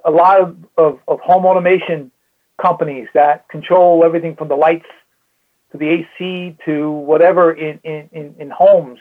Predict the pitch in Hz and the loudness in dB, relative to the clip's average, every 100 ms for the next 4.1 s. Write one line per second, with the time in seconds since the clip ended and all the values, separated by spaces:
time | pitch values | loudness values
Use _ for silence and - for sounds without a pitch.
0 | - 139 123 190 190 175 151 135 139 139 | -8 -6 -2 0 0 -2 -8 -6 -2 -2
1 | 143 135 - _ _ _ _ 156 170 185 | -2 -8 -10 _ _ _ _ -8 -6 -6
2 | 180 165 180 185 156 139 - _ _ _ | -6 -8 -6 -2 0 -2 -4 _ _ _
3 | 151 151 180 180 165 151 - 202 - 123 | -8 -2 0 0 -2 -6 -2 -4 -2 -10